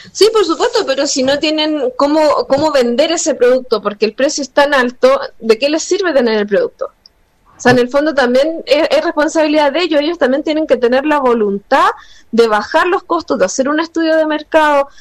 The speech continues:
de bajar los costos y adecu-, adecuarse a la realidad de cada país. Nosotros no tenemos la realidad que tiene Estados Unidos, por ejemplo.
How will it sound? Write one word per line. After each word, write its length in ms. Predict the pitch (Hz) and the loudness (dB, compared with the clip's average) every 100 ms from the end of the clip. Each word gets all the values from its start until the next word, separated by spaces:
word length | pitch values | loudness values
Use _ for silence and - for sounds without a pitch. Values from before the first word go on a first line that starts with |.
| - | -4
de 160 | 214 208 | 0 2
bajar 360 | 185 - 277 | 0 0 0
los 200 | 311 330 | 0 -2
costos 340 | - 302 - 294 | -2 -4 -2 0
y 40 | |
adecu-, 380 | 247 220 214 233 - | 2 2 0 -2 0
adecuarse 580 | 220 214 240 285 302 | 0 2 2 0 0
a 40 | 294 | 0
la 100 | 254 | 0
realidad 400 | 220 208 214 254 | 2 2 2 2
de 100 | 247 | 0
cada 280 | 226 247 247 | 0 0 2
país. 400 | 240 302 311 - - - | 0 0 -4 -10 -20 -4
Nosotros 320 | 233 294 285 311 | 0 0 -2 -2
no 120 | 311 | 0
tenemos 340 | 254 254 294 | 0 0 0
la 140 | 294 285 | 0 0
realidad 640 | 277 262 269 277 294 339 - - - | -2 0 2 2 2 0 -4 -16 -6
que 100 | - | -2
tiene 180 | 233 285 | 0 0
Estados 380 | 302 277 285 - | 0 0 0 0
Unidos, 340 | 240 302 311 - | 0 0 -2 -2
por 140 | 196 | -4
ejemplo. 520 | 196 214 202 175 143 | -2 -4 -4 -4 -6